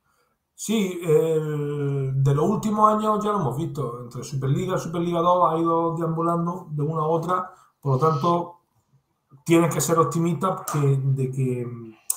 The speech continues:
su situación va a ser la de un equipo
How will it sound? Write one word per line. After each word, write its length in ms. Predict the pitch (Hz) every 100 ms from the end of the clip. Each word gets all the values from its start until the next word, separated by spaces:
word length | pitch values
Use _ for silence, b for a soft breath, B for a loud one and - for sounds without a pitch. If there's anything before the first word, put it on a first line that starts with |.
| B B B _ -
su 240 | - 165
situación 720 | 135 160 139 135 156 160 165 160
va 100 | 170
a 40 |
ser 800 | 139 175 165 147 127 123 127 - 151
la 180 | 143 135
de 100 | 139
un 100 | 143
equipo 520 | 135 143 135 -